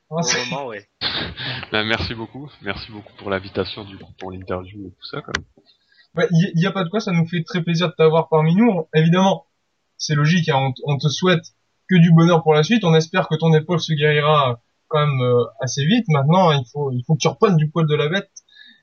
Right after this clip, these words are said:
Speaker 1: Et puis, euh, bien évidemment, on te, on te souhaite, euh, que du bonheur pour la suite. Qui sait,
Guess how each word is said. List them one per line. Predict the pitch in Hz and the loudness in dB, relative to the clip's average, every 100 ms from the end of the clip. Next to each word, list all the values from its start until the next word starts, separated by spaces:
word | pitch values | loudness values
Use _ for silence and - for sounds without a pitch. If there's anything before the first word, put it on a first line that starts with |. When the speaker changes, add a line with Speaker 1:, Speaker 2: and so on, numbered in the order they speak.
| - 156 | -8 -4
Speaker 1:
Et | 151 | -4
puis, | - 151 156 151 | -4 -6 -4 -4
euh, | 143 139 139 | -4 -6 -4
bien | 147 | 0
évidemment, | 143 143 147 160 | 0 0 2 4
on | 160 | 2
te, | - | 0
on | 139 135 123 131 135 | -6 -6 -8 -10 -8
te | 139 | -8
souhaite, | - 165 160 147 | -2 0 0 -2
euh, | 139 131 127 123 117 _ | -2 -2 -2 -4 -8 _
que | - | 0
du | 151 147 | 2 4
bonheur | 151 156 143 | 4 4 4
pour | |
la | 143 | 0
suite. | 139 190 196 | 2 0 0
Qui | - 180 | 0 0
sait, | 208 202 165 | 2 2 0